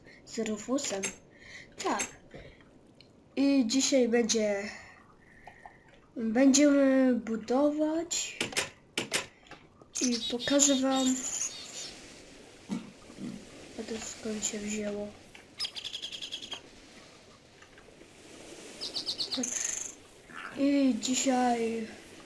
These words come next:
będziemy budować jakieś, em, takie do, tak by jakby, mm, zbrojownie czy coś,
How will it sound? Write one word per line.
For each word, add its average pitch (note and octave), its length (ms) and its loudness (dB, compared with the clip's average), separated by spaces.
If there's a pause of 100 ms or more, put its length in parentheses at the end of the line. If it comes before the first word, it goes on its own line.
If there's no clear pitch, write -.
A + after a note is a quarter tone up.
(100)
będziemy B3+ 520 4
budować B3+ 680 2
jakieś, A3+ 640 -6 (920)
em, A3+ 640 -4 (1600)
takie A#3+ 340 0
do, A#3 180 0 (1800)
tak D#4 200 4
by D4+ 80 6
jakby, C4 280 4
mm, B3+ 600 2
zbrojownie C4+ 920 0
czy A3+ 320 -4
coś, G#3+ 280 -4